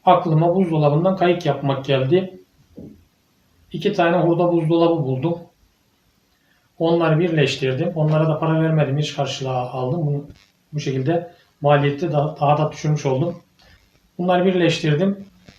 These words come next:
Bir kayık haline getirdim. Tabii önce aileme söyledim böyle bir şeyi. Tabii onlar şaşırdılar. "Ne yapıyorsun sen böyle bir şey? Boğulursun, ölürsün." falan dediler.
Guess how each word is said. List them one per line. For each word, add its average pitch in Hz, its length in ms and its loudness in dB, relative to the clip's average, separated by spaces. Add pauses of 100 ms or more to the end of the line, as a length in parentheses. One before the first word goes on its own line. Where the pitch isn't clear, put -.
(120)
Bir 196 80 -16
kayık 185 220 2
haline 165 240 4
getirdim. 147 300 0
Tabii 175 320 0
önce 170 340 -2
aileme 170 400 0
söyledim 139 440 -2
böyle 139 240 0
bir 131 60 -4
şeyi. 156 260 -2
Tabii 151 240 -2
onlar 151 240 0
şaşırdılar. 151 600 -4
"Ne 151 80 0
yapıyorsun 151 380 -4
sen 143 200 -4
böyle 143 180 0
bir 135 40 -6
şey? 131 200 -6
Boğulursun, 139 480 -2
ölürsün." 139 340 -6
falan 139 240 0
dediler. 123 380 -6